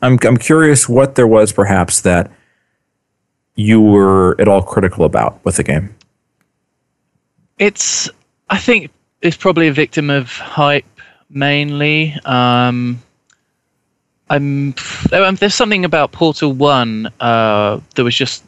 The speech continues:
Speaker 2: really, like, nice and compact and just a complete package, even though many complained it was too short or, you know, too expensive or something for such a short game.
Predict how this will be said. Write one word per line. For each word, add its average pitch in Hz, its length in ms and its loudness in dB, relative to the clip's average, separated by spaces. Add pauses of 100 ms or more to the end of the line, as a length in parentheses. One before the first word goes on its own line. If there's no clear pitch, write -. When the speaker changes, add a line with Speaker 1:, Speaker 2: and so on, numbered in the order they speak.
(140)
Speaker 2:
really, 127 460 0
like, 113 280 -2
nice 123 360 -2
and 120 120 -6
compact 117 680 -6 (100)
and 107 400 -8
just - 220 -8
a 131 40 -4
complete 123 560 -4
package, 123 380 -4
even 113 220 -4
though 110 340 -2
many 113 240 -4
complained 113 540 -4
it 107 80 0
was - 240 -6
too 131 300 -2
short 117 520 0
or, 113 340 0 (560)
you 127 100 -2
know, 104 160 0
too - 180 -2
expensive 113 640 -4
or 110 160 0
something 110 340 -6
for 113 200 -4
such 101 200 -6
a 113 60 -4
short - 220 -4
game. 107 300 -2